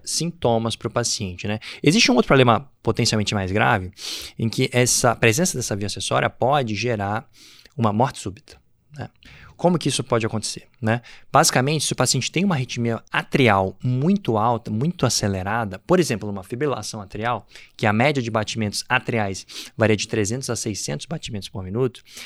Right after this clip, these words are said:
é, essas vias acessórias, elas não têm filtro,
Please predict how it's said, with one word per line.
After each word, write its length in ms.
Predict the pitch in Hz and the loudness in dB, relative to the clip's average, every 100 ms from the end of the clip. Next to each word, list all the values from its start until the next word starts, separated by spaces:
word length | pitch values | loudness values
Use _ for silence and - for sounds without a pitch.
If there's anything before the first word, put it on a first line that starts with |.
| - - - | -18 -12 -4
é, 80 | 127 | 0
essas 340 | 147 185 143 117 | 2 2 0 2
vias 180 | 123 | 2
acessórias, 680 | 110 104 101 120 135 113 98 - | 0 -6 -4 0 2 2 -4 -2
elas 220 | 123 120 | 0 0
não 140 | 143 | -2
têm 180 | 143 160 | -4 -6
filtro, 640 | - 135 123 95 - - | -4 0 2 0 -4 -20